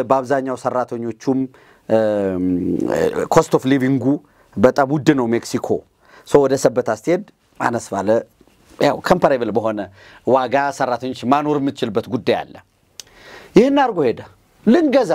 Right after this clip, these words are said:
ነው አለ በአየር ላይ። ሶ ሰው ይህን ገንዘብ እሰጥሃለሁ አጥብቀህ ስትጠይቀው ኖ አክሲዮን ነው የገዙ እንጂ ቤት አይደለም ይልሃል። ሰዎቹ ግን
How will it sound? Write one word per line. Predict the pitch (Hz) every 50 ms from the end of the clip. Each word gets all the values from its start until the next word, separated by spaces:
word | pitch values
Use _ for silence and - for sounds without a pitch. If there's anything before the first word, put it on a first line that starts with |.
| 135
ነው | 123 156 180
አለ | 156 107 98
በአየር | 87 95 95 92 92 82 73
ላይ። | 62 - - - _ _ _ _ _ _ _ _ _ _ - - - - -
ሶ | - - 330 330 -
ሰው | - 254 302 277 233 208 285 403 719 - _ _ _ _ _ _ _ _ _ - - - - - - - - - -
ይህን | - 131 165 220 233
ገንዘብ | 196 226 220 214 247 247
እሰጥሃለሁ | 220 202 202 - 160 139 117 101 98 - - -
አጥብቀህ | 143 196 220 269 285 - - 311 285
ስትጠይቀው | 330 311 - - 294 320 381 427 440 - 640 571 415 - -
ኖ | 160 180 226 508 - -
አክሲዮን | 381 381 - - 233 226 214 208
ነው | 202 202
የገዙ | 196 160 175 175 151 131 151
እንጂ | 151 147 - 370 359
ቤት | 240 175 160 -
አይደለም | 127 117 113 110 143 220 269
ይልሃል። | 254 196 139 104 - - _ _ _ _ _ _ _ _ _ _ _ _ _ _ _ _ _ _ _ _ _ - - _ _ _ _ _ _ _ _ _ - - _ - - - - - - - - - -
ሰዎቹ | - 254 285 294 285 - 285
ግን | 185 202 143